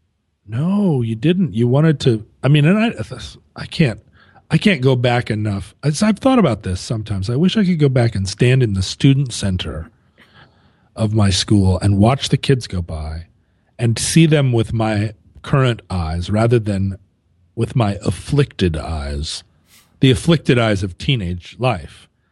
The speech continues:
where you're just like, you know, loser, cool kid,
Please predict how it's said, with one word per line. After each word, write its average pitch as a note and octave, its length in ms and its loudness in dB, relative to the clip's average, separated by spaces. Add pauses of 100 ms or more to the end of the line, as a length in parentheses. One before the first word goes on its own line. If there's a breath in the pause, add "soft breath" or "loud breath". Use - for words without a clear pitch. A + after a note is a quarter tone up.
(400)
where A#2+ 100 -4
you're A2+ 60 -2
just A2+ 180 -4
like, G2 280 -6 (1500)
you B2 140 0
know, F#2 180 -4 (180)
loser, C3+ 680 2 (240)
cool D#3 240 2
kid, C3 460 0